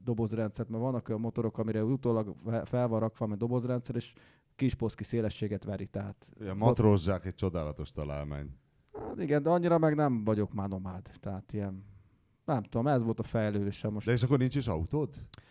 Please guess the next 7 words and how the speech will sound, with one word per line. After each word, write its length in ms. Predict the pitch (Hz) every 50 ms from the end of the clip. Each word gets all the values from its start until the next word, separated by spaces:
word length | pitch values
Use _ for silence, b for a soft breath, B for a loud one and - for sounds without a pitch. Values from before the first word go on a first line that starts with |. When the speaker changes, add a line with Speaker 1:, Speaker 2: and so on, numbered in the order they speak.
| B B B B B B
Speaker 1:
Van 180 | - 143 202 190
egy 140 | 135 113
aut-, 260 | 123 120 117 113 - -
autó, 280 | - 120 120 120 113 117
Speaker 2:
Na, 160 | 123 - -
ennyi, 460 | - 131 135 139 127 113 107 101 82 -
megdőlt. 600 | 87 110 110 101 85 90 85 85 85 82 - -